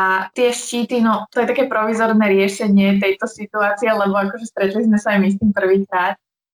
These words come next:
ale je vo výrobe ďalší typ rúška, e, taký, že by sme ho mali len takto, ale je tam taká priehľadná fólia, no, e, takže uvidíme. Takou základnou vecou je, že musíme mať čierne oblečenie, aby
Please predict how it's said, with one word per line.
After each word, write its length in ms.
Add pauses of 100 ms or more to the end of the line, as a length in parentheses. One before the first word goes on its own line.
(200)
ale 400 (400)
je 240
vo 160
výrobe 560
ďalší 720
typ 240 (400)
rúška, 800
e, 240
taký, 320
že 80
by 100
sme 220
ho 80
mali 240
len 160
takto, 480
ale 400
je 160
tam 80
taká 240
priehľadná 480
fólia, 400
no, 160
e, 200 (280)
takže 320
uvidíme. 560 (240)
Takou 240
základnou 440
vecou 240
je, 120
že 80
musíme 320
mať 120
čierne 320
oblečenie, 600
aby 720